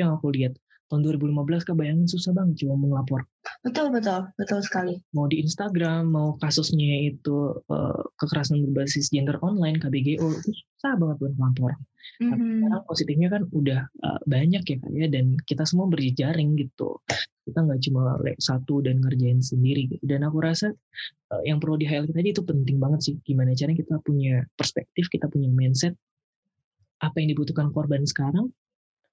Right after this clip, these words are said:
Speaker 1: penuhi, apa yang dibutuhkan korban besok, kita penuhi, apa yang diku-, apa yang dibutuhkan sama korban besok-besoknya lagi, resikonya seperti apa, itu yang harus, eh, kita pikirkan gitu. Karena yang aku lihat juga, yang di Samahita selama ini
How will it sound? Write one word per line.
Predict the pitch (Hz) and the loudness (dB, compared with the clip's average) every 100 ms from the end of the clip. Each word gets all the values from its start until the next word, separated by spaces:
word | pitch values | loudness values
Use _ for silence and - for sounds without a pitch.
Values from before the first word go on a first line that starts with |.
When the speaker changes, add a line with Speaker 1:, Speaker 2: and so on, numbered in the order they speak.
| _ _ _ _ _ _ _ _ | _ _ _ _ _ _ _ _
Speaker 1:
penuhi, | - 135 131 156 240 294 _ _ _ | -2 2 4 4 2 -4 _ _ _
apa | - - | -6 -2
yang | 151 151 | 0 0
dibutuhkan | 151 151 147 147 | 0 0 0 0
korban | 147 143 139 | 0 0 2
besok, | 131 135 - 214 _ _ _ _ _ - | 2 2 0 -4 _ _ _ _ _ -8
kita | - 135 | -4 -2
penuhi, | 131 131 131 185 240 269 _ _ _ - | 2 2 4 2 0 -4 _ _ _ -8
apa | 151 | -2
yang | 160 151 | 0 0
diku-, | - 147 - _ _ 151 | -2 -8 -8 _ _ -4
apa | 139 | 0
yang | 147 143 | 2 2
dibutuhkan | 143 143 147 | 0 0 0
sama | 147 143 | 0 0
korban | 135 143 143 139 | 0 0 0 2
besok-besoknya | 139 135 139 139 143 143 127 | 0 0 0 0 2 2 2
lagi, | 139 160 175 | 0 0 0
resikonya | 143 160 147 | 0 -2 0
seperti | 143 - - - | 0 -2 -2 -2
apa, | 135 185 180 - - - | 0 -2 -2 -6 -6 -2
itu | 160 | 2
yang | 156 | 2
harus, | 147 135 143 - | 2 2 0 0
eh, | - 127 - | 0 0 0
kita | 135 127 | 0 0
pikirkan | 127 127 123 127 123 | 0 -2 -2 0 0
gitu. | 127 135 | 0 -4
Karena | 151 175 160 | 0 0 0
yang | |
aku | 143 147 135 | -2 -2 -2
lihat | 131 | -2
juga, | 135 131 175 180 - - - - | -2 -2 0 0 -4 -8 -8 -6
yang | 147 143 | -2 0
di | 139 | 2
Samahita | 147 143 139 143 143 | 0 0 0 0 0
selama | 143 | 0
ini | 143 | 0